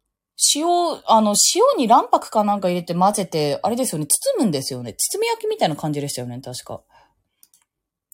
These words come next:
フライパンなんだ。へえ。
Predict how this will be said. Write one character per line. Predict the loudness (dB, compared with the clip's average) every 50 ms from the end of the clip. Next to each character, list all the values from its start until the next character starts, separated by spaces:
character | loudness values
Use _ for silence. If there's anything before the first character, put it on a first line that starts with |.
| _ _ _
フ | 0 4 6
ラ | 6
イ | 6 6 4
パ | 2 0
ン | 0 0
な | 0 0 0 2
ん | 4
だ。 | 4 4 4 2 0 -6 -2
へ | 2 4 6 6 6 6 6 6 4 4 4 2 2 2 2 2 2 2 2 2 2
え。 | 0 -2